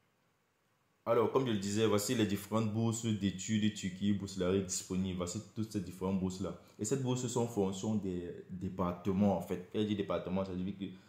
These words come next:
c'est fonction, euh, des programmes, en fait. C'est pas juste une bourse qui est ouverte pour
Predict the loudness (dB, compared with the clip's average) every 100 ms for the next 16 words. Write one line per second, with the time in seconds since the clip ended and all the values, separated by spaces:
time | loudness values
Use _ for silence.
0 | -20 _ -16 -14 -16 -12 -6 -4 -2 0
1 | 2 2 0 0 0 0 0 2 2 0
2 | -2 -6 -6 -10 -8 0 2 2 0 -2
3 | -4 -8 _ _ _ _ -12 -4 -2 -2
4 | -4 -4 -2 0 -2 -4 0 2 2 2
5 | 0 -2